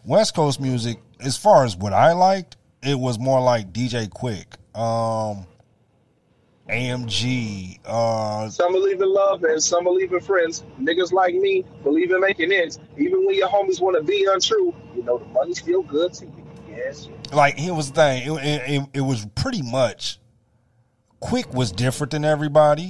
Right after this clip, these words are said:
Speaker 1: He was smooth. He was, his, his tracks was definitely music to me. All right, they were, they were music. It wasn't like, it's been a, you know, almost every one of his albums got an instrumental where it's like, dog,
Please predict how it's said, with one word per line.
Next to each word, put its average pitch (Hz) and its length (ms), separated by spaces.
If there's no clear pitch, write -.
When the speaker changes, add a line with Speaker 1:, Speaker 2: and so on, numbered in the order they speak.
Speaker 1:
He 120 120
was 110 160
smooth. 131 680
He 135 240
was, 117 720
his, 120 300
his 117 180
tracks 147 460
was 98 100
definitely 95 800
music 123 540
to 104 120
me. 80 300
All 104 140
right, 120 240
they 123 120
were, 120 160
they 120 120
were 107 200
music. 104 800
It 131 100
wasn't 131 680
like, 127 380
it's 139 260
been 139 180
a, 131 120
you 131 100
know, 131 140
almost 147 440
every 151 180
one 143 180
of 131 60
his 127 120
albums 135 400
got 110 340
an 107 80
instrumental 131 640
where 117 200
it's 113 140
like, 110 240
dog, 214 400